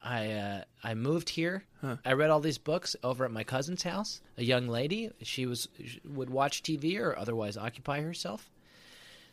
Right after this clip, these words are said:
Speaker 1: Uh,
Speaker 2: One, two, three, four, five, six. <sighs> Ta, ta, ta, ta, ta, tearful moments this week.
Speaker 1: Whoa. Really?
Speaker 2: Yeah.
Speaker 1: You, you wrote down six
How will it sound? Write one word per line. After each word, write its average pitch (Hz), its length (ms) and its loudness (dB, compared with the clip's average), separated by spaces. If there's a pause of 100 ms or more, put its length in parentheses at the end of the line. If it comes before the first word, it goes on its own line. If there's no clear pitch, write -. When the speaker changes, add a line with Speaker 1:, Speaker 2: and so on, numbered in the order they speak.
(160)
Speaker 1:
Uh, 101 360 0 (760)
Speaker 2:
One, 135 300 10 (140)
two, 143 260 10 (140)
three, 160 240 6 (120)
four, 139 260 8 (180)
five, 143 220 10 (300)
six. - 720 8 (360)
<sighs> 123 60 -4 (640)
Ta, 185 140 12
ta, 160 180 10
ta, 143 220 10
ta, 135 220 10
ta, 104 200 10 (120)
tearful 135 640 12
moments 120 600 8
this - 240 0
week. 78 320 0
Speaker 1:
Whoa. 104 1000 4 (260)
Really? 160 440 12 (160)
Speaker 2:
Yeah. 117 240 2
Speaker 1:
You, 175 380 10
you 196 200 10
wrote 202 160 8
down 135 300 8 (100)
six - 560 2